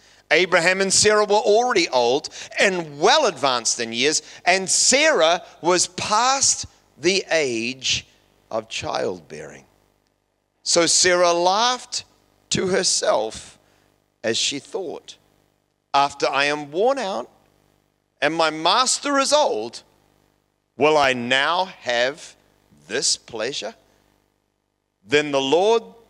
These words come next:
said to Abraham, I love this, "Why did Sarah laugh and say, 'Will I really have a child now that I am old?'"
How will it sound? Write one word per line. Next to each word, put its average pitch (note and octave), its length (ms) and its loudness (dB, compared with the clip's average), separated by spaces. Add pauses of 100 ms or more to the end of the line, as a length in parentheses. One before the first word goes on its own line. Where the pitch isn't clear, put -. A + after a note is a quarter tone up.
(220)
said - 460 -4
to - 200 -4
Abraham, A#2 640 -2 (300)
I E2+ 80 -12
love G2+ 320 -4
this, - 260 -16 (540)
"Why D3 400 2
did A#3 200 -4
Sarah B3 380 0
laugh - 600 -2 (560)
and F#2+ 180 -6
say, A#2 440 -4 (1040)
'Will C3+ 220 4
I B2 80 4
really B2 600 0
have C#3+ 220 -4
a D#3 80 -2
child D3+ 600 -4 (880)
now A2 280 -2
that F#2+ 180 -4
I F2+ 180 -4
am A2 180 -6
old?'" A#2 380 -10